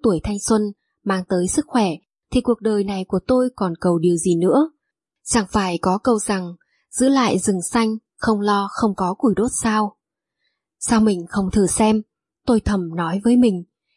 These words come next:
Tranh thủ khi ánh mặt trời vẫn đang chiếu sáng, tranh thủ khi gió nhẹ không ồn ào,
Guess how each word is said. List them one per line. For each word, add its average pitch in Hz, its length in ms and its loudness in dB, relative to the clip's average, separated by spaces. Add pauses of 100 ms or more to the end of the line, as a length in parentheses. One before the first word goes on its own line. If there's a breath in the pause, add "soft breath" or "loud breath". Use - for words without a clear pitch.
(420)
Tranh 269 200 2
thủ 214 240 4
khi 247 160 -2
ánh 214 200 -2
mặt 262 160 2
trời 185 440 2
vẫn 202 140 0
đang 220 200 0
chiếu 208 200 0
sáng, 208 360 -2 (400)
tranh 202 220 0
thủ 196 260 2
khi 262 200 -2
gió 208 160 0
nhẹ 240 360 0
không 208 180 0
ồn 190 200 0
ào, 185 380 -2